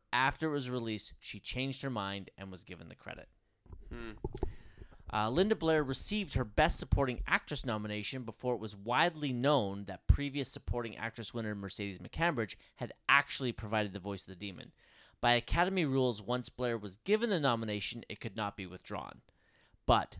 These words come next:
Speaker 1: the controversy about Blair being given credit for another actress's work ruined her chances of winning the award.
Speaker 2: Which is really too bad because,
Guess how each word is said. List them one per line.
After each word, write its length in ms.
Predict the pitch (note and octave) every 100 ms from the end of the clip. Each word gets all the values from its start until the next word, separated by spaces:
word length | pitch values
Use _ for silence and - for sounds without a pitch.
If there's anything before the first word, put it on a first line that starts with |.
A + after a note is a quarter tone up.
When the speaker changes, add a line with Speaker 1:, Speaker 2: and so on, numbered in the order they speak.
| -
Speaker 1:
the 80 | A2+
controversy 840 | - C#3 D3+ D3 B2+ B2+ - B2+ -
about 380 | G#2 G#2+ G2+ -
Blair 380 | B2 B2+ B2 A2+
being 340 | - C#3 D#3+
given 240 | D#3 D3 C3+
credit 300 | C3 A2+ -
for 100 | G#2+
another 400 | G#2+ B2+ C#3+ -
actress's 520 | B2 - A#2+ A#2+ G#2+
work 300 | G2+ G2+ - - -
ruined 380 | G2+ A#2+ C3+ A#2
her 120 | B2
chances 600 | - C3+ A2+ - F#2 - _ -
of 160 | G#2
winning 280 | F2+ F2+ F2
the 100 | F2
award. 340 | F#2 E2+ - C#3
Speaker 2:
Which 160 | C3+
is 140 | D3+ E3+
really 240 | G3 E3+
too 180 | - A2
bad 360 | G#2 G2 G2 G2+
because, 560 | G#2+ - G#2+ G#2 -